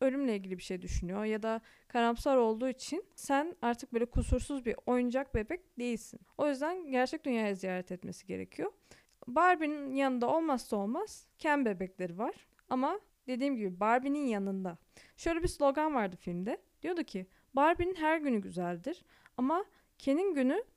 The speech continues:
sadece Barbie ona baktığında güzeldir." O yüzden Ken her seferinde yaşama amacı olarak kendinde sadece, kendinde esprisi yaptım. Hayır, hayır. <laughs> Neyse. Ken sürekli olarak Barbie'ye kendini beğendirmeye çalışıyor.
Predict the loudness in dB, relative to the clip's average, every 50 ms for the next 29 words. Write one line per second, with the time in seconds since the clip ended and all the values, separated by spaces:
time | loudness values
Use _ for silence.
0 | _ _ _ _ -6 0 2 4 4 4 4 2 2 4 6 6 6 6 4 4
1 | 2 2 2 2 2 2 2 2 0 -2 -2 0 2 2 0 0 -4 -6 -6 -6
2 | -8 -8 -10 -10 -14 -14 -16 _ _ -20 -20 -20 _ _ -2 2 2 2 2 2
3 | 0 0 0 -2 -2 -2 0 -2 -2 -2 -2 0 0 0 -2 -2 -4 -2 -2 -2
4 | -2 -2 -2 -4 -4 -6 _ _ _ _ _ _ _ _ -2 0 0 2 2 0
5 | 0 2 2 2 2 2 2 2 2 2 2 2 0 0 -2 -4 -4 -2 0 0
6 | 0 0 0 0 0 0 0 0 -2 -4 -6 -4 0 2 2 2 2 0 -2 -2
7 | -2 -4 -4 -4 -8 _ -20 -20 -18 -18 -12 -6 -2 0 0 0 0 0 -2 -2
8 | -4 -4 -4 -2 -4 -4 -2 -4 -4 -4 -4 -4 -6 -6 -6 -6 -6 -4 -2 -2
9 | 0 2 2 0 0 -2 -2 -2 0 2 2 2 2 0 0 0 2 2 0 0
10 | -2 -6 -10 -8 -4 -2 -2 -2 -2 -4 -8 -14 -16 -16 -16 -16 -16 -16 -16 -14
11 | -8 -2 0 2 2 2 2 0 -2 -2 -4 -6 -12 -16 -18 -20 -20 -20 _ _
12 | _ -2 0 2 4 4 2 0 0 0 2 4 4 2 4 4 6 6 6 6
13 | 4 4 2 0 0 2 4 6 6 6 4 4 2 2 4 6 8 8 8 8
14 | 8 6 8 8 6 6 4 4 4 4 4 2 2 0 0 0 0 -2 -2 2
15 | 4 6 6 6 4